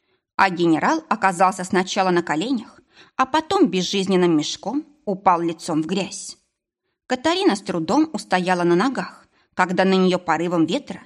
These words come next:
налетела Эйка. Господин Ван развернулся к крестьянам, которые теперь смотрели на него с благоговейным трепетом. «Меня зовут Ван Лин. Я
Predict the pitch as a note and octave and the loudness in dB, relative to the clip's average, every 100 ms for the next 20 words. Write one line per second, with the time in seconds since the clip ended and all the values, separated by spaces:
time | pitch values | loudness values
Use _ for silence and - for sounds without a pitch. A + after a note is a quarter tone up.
0 | _ F#3+ F#3 F3+ F3+ E3+ F3 A3+ E3+ - | _ -2 0 -2 -4 -4 -4 -4 -4 -6
1 | - - _ _ _ _ _ _ - F3+ | -18 -20 _ _ _ _ _ _ -4 -2
2 | F#3+ F#3 F#3 F3 D#3 F#3+ F4 G3+ F3+ F#3 | 0 0 0 -2 -2 0 0 0 0 0
3 | F#3 F#3+ F#3 - - D3+ - G3 C4+ G3 | 2 0 -2 -8 -8 -10 -8 -4 -4 -4
4 | - _ - - - G3 G3+ F#3+ F#3 - | -8 _ -20 -12 -2 -2 0 -2 -2 -6
5 | - C#4+ C4+ G3 F#3+ G#3 F#3+ E3 D#3 G3+ | -4 -4 -2 -2 -2 -2 0 2 2 0
6 | A3+ - _ _ - F3 F3+ F3+ F3 F3+ | -2 -12 _ _ -12 -4 -2 0 2 2
7 | F3+ E3+ E3+ F#3 A3 F#3 F3 - D3+ - | 2 2 0 0 -2 -4 -10 -12 -12 -18
8 | _ _ _ _ _ _ _ _ _ - | _ _ _ _ _ _ _ _ _ 0
9 | E3+ F3+ F3+ F#3 F#3+ A3 G#3 - - _ | 4 6 4 2 2 0 -4 -12 -18 _
10 | _ _ G3 F#3 F#3+ E3+ F3 G#3+ F3+ E3 | _ _ -4 2 4 4 2 0 -2 -6
11 | - _ _ _ _ - D#3+ D#3+ A3 | -12 _ _ _ _ -6 -2 0 -2